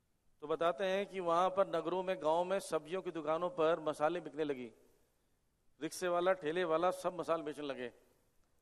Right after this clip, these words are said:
बच्चे भी बोलने लगे, "हम छोटा मसाल लेंगे।" बूढ़े भी तैयार हो गए, वो कभी नहीं चलते थे, वो चलने लगे।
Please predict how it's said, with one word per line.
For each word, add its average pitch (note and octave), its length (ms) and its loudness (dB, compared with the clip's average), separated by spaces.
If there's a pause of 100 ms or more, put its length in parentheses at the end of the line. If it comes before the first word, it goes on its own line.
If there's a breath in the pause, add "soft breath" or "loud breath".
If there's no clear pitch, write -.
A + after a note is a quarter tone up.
(440)
बच्चे D#3+ 300 2
भी G3+ 100 0
बोलने F3+ 220 0
लगे, F#3 160 0
"हम F3 60 -2
छोटा D#3+ 240 -2
मसाल D#3 300 2
लेंगे।" D3 340 -4 (360)
बूढ़े D#3+ 240 2
भी F#3 120 0
तैयार E3+ 300 4
हो D#3 100 2
गए, D3+ 140 4
वो D3 80 -4
कभी D#3 220 -4
नहीं E3+ 140 -4
चलते E3+ 300 -2
थे, D#3 60 -10
वो E3+ 80 -2
चलने D#3 240 0
लगे। C3+ 280 0